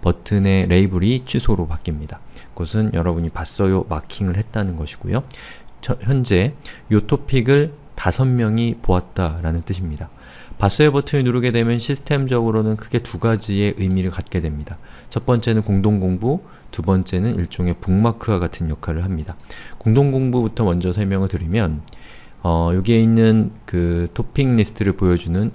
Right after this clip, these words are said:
요 버튼을, 어, 터치하시고 여기 보시면 공동공부에 현재 참여 중이다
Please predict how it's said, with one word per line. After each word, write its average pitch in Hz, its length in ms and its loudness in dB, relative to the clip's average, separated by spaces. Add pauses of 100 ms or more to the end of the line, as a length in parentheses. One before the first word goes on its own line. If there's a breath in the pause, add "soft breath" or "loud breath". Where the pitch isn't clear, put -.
(100)
요 82 100 -2 (220)
버튼을, 92 640 -2 (600 loud breath)
어, 73 500 -8 (220)
터치하시고 - 920 -2 (1400 loud breath)
여기 104 140 4
보시면 113 560 2
공동공부에 95 1160 2 (200)
현재 92 600 -2
참여 143 380 -2
중이다 110 500 -2